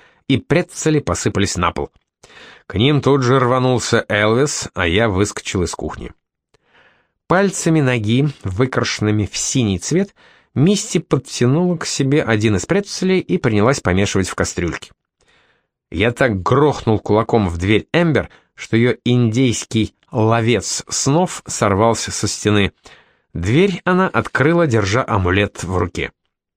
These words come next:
На ней был красный кружевной лифчик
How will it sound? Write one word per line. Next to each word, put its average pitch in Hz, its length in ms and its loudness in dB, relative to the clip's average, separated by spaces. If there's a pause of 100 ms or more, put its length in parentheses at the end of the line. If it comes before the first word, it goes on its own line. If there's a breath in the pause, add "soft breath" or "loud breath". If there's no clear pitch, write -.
(680)
На 104 100 0
ней 135 160 2
был 120 200 2
красный 123 540 0
кружевной 98 500 0
лифчик - 420 -2